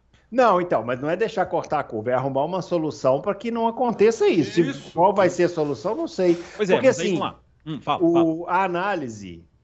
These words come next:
Speaker 1: é, porque assim, não, não é que o cara, que vamos lá,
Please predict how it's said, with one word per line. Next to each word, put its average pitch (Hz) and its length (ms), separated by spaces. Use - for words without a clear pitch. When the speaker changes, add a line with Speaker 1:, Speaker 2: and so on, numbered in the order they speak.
Speaker 1:
é, 101 640
porque - 160
assim, 113 220
não, 160 180
não 208 200
é 247 120
que - 100
o 202 40
cara, 143 480
que - 80
vamos 143 260
lá, 80 220